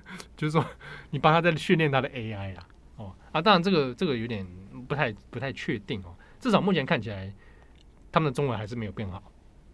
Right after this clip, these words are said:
哦，而且常常越用越奇怪哦。嗯，打赌去洗手间这个，好，但我们要讲的是说，现在很多人在讨论像Chat G P T哦，或者是先前的这个 Midjourney 哦，画图的，或者在更早以前，我们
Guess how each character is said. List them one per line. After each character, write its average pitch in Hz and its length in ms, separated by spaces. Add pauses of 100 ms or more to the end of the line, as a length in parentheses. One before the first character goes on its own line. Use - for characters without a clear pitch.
(320)
哦， 95 180 (220)
而 127 80
且 117 80
常 113 160
常 123 100
越 143 140
用 135 140
越 135 120
奇 - 200
怪 95 240
哦。 95 200 (160)
嗯， 101 460
打 104 160
赌 113 200
去 110 200
洗 101 180
手 101 160
间 95 240
这 95 100
个， - 140 (720)
好， 101 180
但 208 200 (340)
我 127 60
们 156 80
要 226 40
讲 180 160
的 95 60
是 - 120
说， 127 480
现 - 180
在 202 80
很 165 80
多 143 100
人 127 60
在 131 60
讨 104 180
论 113 140
像 120 160
Chat 127 300
G - 160
P 98 140
T 95 260 (280)
哦， 110 100
或 123 120
者 110 100
是 113 280 (420)
先 131 220
前 120 120
的 104 120
这 120 120
个 117 60
Midjourney 117 560
哦， 98 160
画 156 160
图 101 200
的， 95 180 (420)
或 185 160
者 135 120
在 151 120
更 156 180
早 123 160
以 113 40
前， 117 100
我 110 40
们 117 180